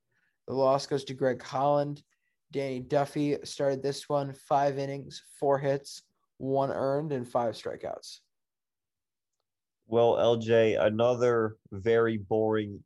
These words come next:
Speaker 2: interdivisional matchup, the Rockies and the Diamondbacks. Uh, this one gets started top two. Dom Nunez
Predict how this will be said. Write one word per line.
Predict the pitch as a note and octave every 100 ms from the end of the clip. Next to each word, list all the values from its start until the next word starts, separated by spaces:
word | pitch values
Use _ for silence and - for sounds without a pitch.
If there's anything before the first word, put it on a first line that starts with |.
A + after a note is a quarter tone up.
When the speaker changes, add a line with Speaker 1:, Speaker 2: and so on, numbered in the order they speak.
| -
Speaker 2:
interdivisional | A2 A2 - A2 G#2+ G2+ F#2 _ _ _ - _ -
matchup, | A#2+ A2 A#2 A2 G#2 G2+ G2+ G2+ G#2 - G2 F#2 - _ _ _ _ _ _
the | G#2 A2
Rockies | F#2 G#2+ G#2+ A2+ - A#2+ A2+ F#2
and | A2 A2
the | G#2 G2+ F#2
Diamondbacks. | G2+ G#2+ G#2 G2+ F#2+ F#2 F#2 F#2 - - _ _ _
Uh, | F2+ F2+ F2+ F#2 _ _ _ _ _ _ _ _ _ _ _ _
this | A2 C3 - B2+
one | A#2+ A2 G#2+ G#2 -
gets | G#2+ -
started | - A2+ A2 G#2+ F#2+ -
top | G#2+ A2+ -
two. | - A2 A2 G2+
Dom | A2 A2+ A#2+ A2+
Nunez | A2+ B2 A#2+ G#2 G2